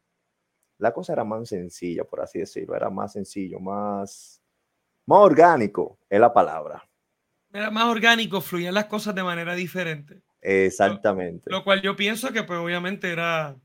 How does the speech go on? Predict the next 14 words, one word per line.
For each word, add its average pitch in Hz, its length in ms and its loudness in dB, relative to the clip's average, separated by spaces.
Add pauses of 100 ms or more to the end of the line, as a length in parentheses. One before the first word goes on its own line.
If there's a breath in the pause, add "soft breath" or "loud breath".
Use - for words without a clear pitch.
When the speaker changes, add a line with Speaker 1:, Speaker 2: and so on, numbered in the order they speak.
(640)
Speaker 2:
creo 165 200 -8
que, 190 260 0
ah, 170 200 -6
el, 170 360 -14
el, 175 240 -12
el 180 100 -6
amor 180 260 -4
se 220 160 -2
veía 226 240 2
de 226 60 -2
una 214 140 0
manera 214 300 2
más 202 200 -2
ética. 160 560 -10